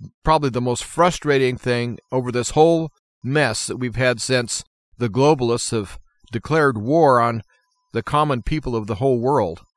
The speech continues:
and unleashing this covid nineteen nightmare. I really do believe that there's many people who are having friendship problems and marriage issues and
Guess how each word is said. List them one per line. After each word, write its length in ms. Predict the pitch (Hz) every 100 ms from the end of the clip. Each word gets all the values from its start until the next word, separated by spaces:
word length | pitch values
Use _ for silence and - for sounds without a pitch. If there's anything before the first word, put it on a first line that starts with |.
| _ _ _ -
and 180 | 110 120
unleashing 560 | 131 135 147 - 123
this 160 | 113 -
covid 420 | - 147 139 113
nineteen 760 | 113 120 - - 143 127 104 90 _ -
nightmare. 640 | 104 101 101 95 80 80 _ _ _ _ _ _ _ -
I 80 | 131
really 320 | 139 170 156
do 160 | 143 156
believe 460 | 131 139 156 143
that 160 | 113 107
there's 220 | 123 98
many 300 | 120 139 143
people 440 | - 151 156 120 107
who 140 | 123
are 140 | 113
having 480 | 113 123 113 104 95 _ _ _ _ _ -
friendship 580 | - 135 147 - 143
problems 580 | - 135 135 143 147 131
and 140 | 104 98
marriage 380 | 117 131 123
issues 520 | 123 127 131 131 135 -
and 380 | 104 95 87